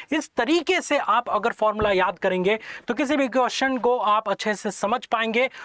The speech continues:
उसके according formula का चयन कर पाएंगे, और उसके बाद आप numericals को जल्दी solve कर पाएंगे। दूसरी tips की तरफ बढ़ते हैं। दूसरी tips है students की questions को ध्यान से पढ़ें। कभी-कभी क्या होता है कि exam में जल्दी के कारण या घर पे बहुत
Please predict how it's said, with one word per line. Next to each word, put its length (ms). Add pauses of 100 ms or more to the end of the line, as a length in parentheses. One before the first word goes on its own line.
उसके 320
according 360
formula 360
का 120
चयन 360
कर 140
पाएंगे, 400 (240)
और 140
उसके 220
बाद 280
आप 240
numericals 520
को 120
जल्दी 320
solve 400
कर 120
पाएंगे। 380 (640)
दूसरी 440
tips 240
की 140
तरफ 200
बढ़ते 260
हैं। 220 (420)
दूसरी 320
tips 300
है 100
students 460
की 140
questions 560
को 160
ध्यान 280
से 120
पढ़ें। 220 (520)
कभी-कभी 340
क्या 140
होता 220
है 80
कि 120
exam 340
में 140
जल्दी 340
के 120
कारण 340
या 140
घर 220
पे 200
बहुत 260